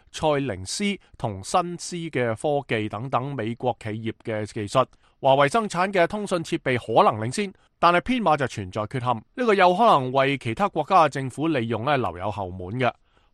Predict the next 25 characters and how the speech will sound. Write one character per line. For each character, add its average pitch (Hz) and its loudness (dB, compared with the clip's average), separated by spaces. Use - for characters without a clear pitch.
華 139 8
為 160 4
集 180 0
團 147 -6
嘅 185 6
海 165 2
思 220 -4
半 170 -6
導 135 -2
體 131 -2
公 190 -6
司 - -4
雖 190 0
然 101 -4
為 113 -2
華 101 -2
為 107 -4
研 107 -8
製 139 -2
咗 139 4
備 123 0
胎 165 -2
嘅 123 -2
設 113 -8
備， 120 0